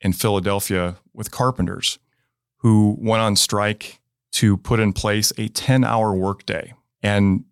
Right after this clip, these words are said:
going back even a few years before that, the American Revolution, there's a, a great series of books, a volume of books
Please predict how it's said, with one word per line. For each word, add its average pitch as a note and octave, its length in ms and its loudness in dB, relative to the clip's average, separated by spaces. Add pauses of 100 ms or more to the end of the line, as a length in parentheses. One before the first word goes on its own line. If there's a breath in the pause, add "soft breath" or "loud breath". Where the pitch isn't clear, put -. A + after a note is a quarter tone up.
(140)
going G#2 300 4
back G2 320 -2
even G#2 280 -2
a F#2+ 40 -2
few A2 180 -2
years G2+ 220 0
before G#2 420 -2
that, F2+ 280 -2 (720)
the G#2+ 120 2
American G#2 380 4
Revolution, F#2+ 800 -2 (1300)
there's G#2 240 2
a, G2+ 120 0
a G#2+ 100 -2
great A#2 340 0
series B2 580 2
of F#2 560 -2
books, G2+ 680 -2 (140)
a G#2+ 160 -2
volume G#2+ 380 2
of F2+ 140 0
books - 520 -2